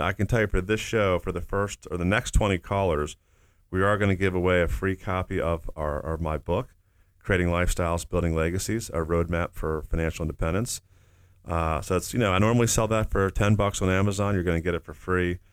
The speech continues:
We're also gonna give you our free consultation, uh, service where it's two meetings and we put three to five hours of our research in. You get a lot of free reporting. Social Security maximization, our portfolio pilot, uh, which gives you an apples to apples comparison of what you're doing now.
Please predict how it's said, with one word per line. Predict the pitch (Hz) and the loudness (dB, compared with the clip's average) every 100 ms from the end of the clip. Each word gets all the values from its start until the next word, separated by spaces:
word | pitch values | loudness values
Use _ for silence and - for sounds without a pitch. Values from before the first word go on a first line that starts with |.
| - - - - _ | -20 -20 -20 -20 _
We're | 104 104 | 0 2
also | 120 - 113 | 2 4 4
gonna | 107 101 | 4 2
give | 95 95 | 2 2
you | 95 92 | 4 4
our | 87 | 4
free | - 101 98 | 2 0 -2
consultation, | - 95 90 - 95 90 87 82 - | 0 -2 -2 -4 -2 -2 -2 -2 -4
uh, | 78 76 65 | -6 -6 -6
service | - - 107 87 85 | -2 0 2 0 -2
where | 87 85 80 - - _ - | 0 0 0 -6 -20 _ -6
it's | - | -2
two | - 120 | 2 4
meetings | 110 101 95 95 95 - | 6 4 4 4 2 0
and | 82 | -2
we | 85 | -2
put | 82 - | 4 4
three | - 98 | 4 0
to | 95 | 0
five | 87 87 85 | 0 -2 0
hours | 82 82 | -2 -2
of | 85 | -2
our | 80 80 | -2 -2
research | 90 - 87 82 | -2 -2 -4 -2
in. | 90 85 82 - - - - _ | 0 0 -2 -4 -16 -20 -20 _
You | 143 | 2
get | 139 | 2
a | |
lot | 95 95 90 | 4 4 2
of | 87 | 2
free | 92 | 2
reporting. | 82 80 - 80 62 80 _ | 0 4 4 4 -2 -6 _
Social | - 107 101 | -4 -2 -2
Security | - 87 101 95 | -6 -2 0 2
maximization, | 87 85 - 85 85 101 98 101 95 92 - - - - | 0 -2 -4 -6 -2 0 0 0 0 -2 -8 -20 -20 -8
our | 85 | 2
portfolio | - 92 - - 101 101 95 | 4 4 2 0 2 2 4
pilot, | - 92 92 87 87 60 | 4 4 2 2 0 -4
uh, | 53 | -8
which | 76 82 | -8 -8
gives | - 87 | -6 -2
you | 92 | -2
an | |
apples | - 92 90 92 | -2 -4 -4 -6
to | - | -4
apples | 85 85 78 | -2 -2 -6
comparison | - 82 92 90 - 87 | -6 2 4 4 0 -4
of | |
what | 80 76 | -4 -4
you're | |
doing | 80 85 78 | -4 -2 0
now. | 85 90 85 85 | 2 2 0 -2